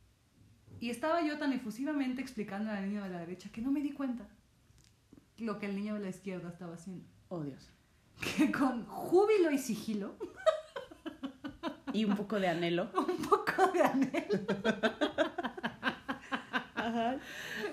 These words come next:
Speaker 1: Iba acercando su mano a la mía,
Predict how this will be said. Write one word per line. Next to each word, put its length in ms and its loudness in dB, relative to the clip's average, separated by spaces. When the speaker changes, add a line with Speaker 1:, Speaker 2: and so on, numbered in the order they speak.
Speaker 1:
Iba 400 6
acercando 640 0
su 160 4
mano 400 6
a 120 4
la 120 2
mía, 420 2